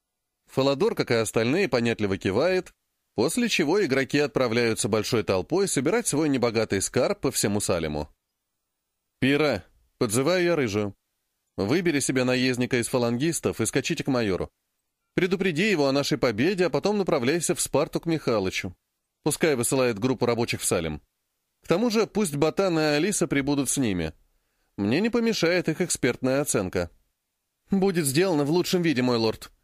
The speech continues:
Радостно отчеканивает девушка и срывается исполнять поручение. Я же перехожу к инвентаризации всего, что имеется в Салеме.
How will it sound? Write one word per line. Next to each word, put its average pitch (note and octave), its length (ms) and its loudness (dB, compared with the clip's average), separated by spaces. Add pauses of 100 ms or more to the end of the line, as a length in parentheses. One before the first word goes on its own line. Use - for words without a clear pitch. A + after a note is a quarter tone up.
(380)
Радостно A#2+ 540 0
отчеканивает G#2+ 680 0
девушка D#3+ 420 -2
и B2 80 0
срывается C3+ 580 0
исполнять G#2+ 400 -2
поручение. D#2+ 640 -4 (920)
Я F#3 280 0
же A#3+ 100 -2
перехожу G3+ 480 0
к - 60 -2
инвентаризации E3+ 840 0
всего, C#3 380 0
что A#2 240 -2
имеется G#2+ 380 0
в - 40 -6
Салеме. D2 460 -4